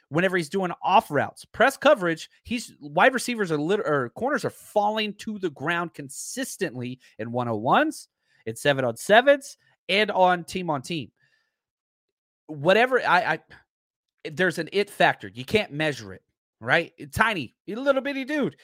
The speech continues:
He's got eight and five eighths inch hands. Tiny little bitty hands. Doesn't matter. Dude has the best acceleration maybe I've seen in a decade. Um, he ran a one four nine forty, uh, ten-yard dash, ten-yard dash.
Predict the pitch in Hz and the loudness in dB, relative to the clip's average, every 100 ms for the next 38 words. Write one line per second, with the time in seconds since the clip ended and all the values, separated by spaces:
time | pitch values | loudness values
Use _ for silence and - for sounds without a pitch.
0 | _ 202 226 226 - 220 226 208 - 208 | _ -6 0 0 0 -4 -4 -4 2 4
1 | 208 196 - 190 - 165 123 95 - - | 4 -2 -4 -10 -6 -4 -4 -6 -12 0
2 | 247 262 233 214 180 156 131 110 101 - | 2 2 2 2 2 -2 -4 -8 -12 -20
3 | _ _ - 123 202 175 160 131 95 _ | _ _ -10 0 0 0 0 0 -2 _
4 | _ _ _ _ _ _ _ 123 117 190 | _ _ _ _ _ _ _ -14 -4 0
5 | 214 208 180 170 - 139 127 - 180 202 | 0 -2 -2 -4 -4 -10 -10 -8 -2 -2
6 | 220 208 - 208 185 156 151 151 165 139 | -2 -10 -4 0 0 0 0 -2 -6 -8
7 | 123 151 190 202 185 147 - 175 175 170 | -6 -4 -2 0 0 0 -6 -8 -6 -6
8 | 165 127 104 101 - 139 - 101 107 _ | -6 -6 -8 -8 -4 -4 -4 -12 -12 _
9 | _ _ _ 110 117 117 113 110 107 98 | _ _ _ -2 0 0 -2 -6 -12 -18
10 | _ _ _ _ - 147 190 170 123 120 | _ _ _ _ -12 -6 -2 -2 -2 -2
11 | 160 196 - 156 160 139 117 113 104 - | -4 -4 -4 0 0 0 -4 -4 -8 -18
12 | _ - 139 123 98 - 123 113 147 131 | _ -4 0 0 -4 -4 -4 -4 -6 -4
13 | 113 107 101 - - - 131 104 92 - | -4 -4 -10 -10 -14 -8 -6 -6 -10 -14
14 | - | -20